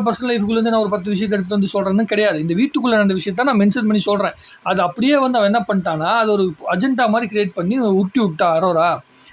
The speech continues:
அதுதான் எனக்கு வந்து கோவம். அவ வந்து பெர்ஃபார்மரோட நான் பெர்ஃபார்ம் நல்லா தான் பண்ணியிருக்கேன் அரோராவோட. But ஆனா எனக்கு வந்து பார்த்தீங்கன்னா, இந்த மாதிரி கெட்ட பேர் வந்துருச்சு அப்படின்னு சொல்லி வந்து அவன் சொல்றான். "இதை நீ அன்னைக்கே எக்ஸ்பிளைன் பண்ண வேண்டியதானடா?" அப்படின்னு சொல்லி வந்து வினோத் சொல்றாப்ல.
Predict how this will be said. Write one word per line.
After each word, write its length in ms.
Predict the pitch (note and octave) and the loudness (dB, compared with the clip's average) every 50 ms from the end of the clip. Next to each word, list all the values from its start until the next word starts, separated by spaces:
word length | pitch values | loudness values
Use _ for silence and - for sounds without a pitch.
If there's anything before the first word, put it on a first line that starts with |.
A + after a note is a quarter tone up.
| - _ | -16 _
அதுதான் 320 | - F#3+ G3+ A3 B3+ B3+ C#4 | -2 0 2 2 2 2 2
எனக்கு 240 | C4+ B3+ A3+ G#3 G#3 | 2 2 2 2 2
வந்து 100 | G#3+ F#3 | 0 0
கோவம். 420 | E3+ F#3 F#3 F3 E3+ E3 D#3 C#3 C3+ D3 - - | 0 0 0 0 0 0 -2 -2 -4 -10 -12 -8
அவ 260 | - E3+ G3 G#3+ A3 | -4 0 0 2 2
வந்து 200 | A3+ A#3 A#3+ A#3+ | 2 2 0 0
பெர்ஃபார்மரோட 580 | G#3 A3+ G#3 - A#3 A#3 A3 G#3+ G#3+ A3+ C4 B3+ | 0 -2 -2 0 0 0 0 2 0 0 0 0
நான் 140 | A3+ G#3+ F3+ | 0 0 0
பெர்ஃபார்ம் 280 | F#3+ E3 E3 A3 A3 | -2 -2 -2 -2 0
நல்லா 200 | G#3 G3 G3 G3+ | 0 0 2 2
தான் 160 | G3+ G#3+ G#3 | 0 0 0
பண்ணியிருக்கேன் 360 | G3 F#3+ F#3 F3+ F3 F3+ E3+ F3+ | 0 0 0 -2 -2 -2 -2 0
அரோராவோட. 420 | F#3+ F#3+ F#3 E3+ E3 F3 A#3 D#4 - - - - - - | 0 2 2 0 2 0 0 -2 -4 -12 -20 -20 -16 -6
But 100 | - A3 | -2 0
ஆனா 140 | A#3 B3 C4+ | 2 2 2
எனக்கு 380 | B3+ A3 G#3 A3 B3 G#3+ A#3+ A#3 | 2 0 0 0 0 0 0 0
வந்து 80 | A#3 | 0
பார்த்தீங்கன்னா, 140 | G#3 G#3 G3+ | 0 0 0
இந்த 180 | G#3 G#3+ G#3 G3+ | 0 0 2 2
மாதிரி 240 | G3+ G3+ F#3+ F#3 F3+ | 2 2 0 0 -2
கெட்ட 180 | F#3 F3+ F#3+ | -2 -2 -2
பேர் 120 | F#3 F3+ F3+ | -2 -2 -2
வந்துருச்சு 320 | F3 E3+ D#3 - F#3 E3 | -2 -4 -4 -4 -4 -2
அப்படின்னு 140 | E3 E3+ D3+ | -4 -4 -6
சொல்லி 180 | - F3 F3 | -6 -4 -2
வந்து 220 | F#3 G3+ A#3+ A#3 F#3 | -2 0 0 0 0
அவன் 40 | D3+ | 0
சொல்றான். 320 | F#3 F3 F3+ G#3 - - | -2 0 0 -2 -2 -2
"இதை 140 | B3 G#3+ A3+ | -2 0 0
நீ 80 | A3+ | 0
அன்னைக்கே 320 | G#3+ F#3+ G3+ A#3 A#3 D4 A#3+ | 0 0 0 0 0 -2 -2
எக்ஸ்பிளைன் 220 | G3+ A3 B3 A#3 | 0 0 0 0
பண்ண 180 | A3+ A3 G#3+ G3+ | 0 2 2 2
வேண்டியதானடா?" 500 | G3 F#3+ F#3+ F#3+ F#3+ F#3+ F#3+ G3+ G3 F#3 | 2 2 2 2 2 2 2 2 2 0
அப்படின்னு 120 | E3+ F#3 | 0 -2
சொல்லி 300 | F3+ F3+ F3+ F#3 G#3 A3 | -4 -2 -2 0 0 2
வந்து 0 | |
வினோத் 280 | G3 F#3+ G#3 G#3+ G3+ - | 2 4 2 2 2 0
சொல்றாப்ல. 280 | F#3+ E3+ F3 D#3+ D#3+ | 0 0 0 0 0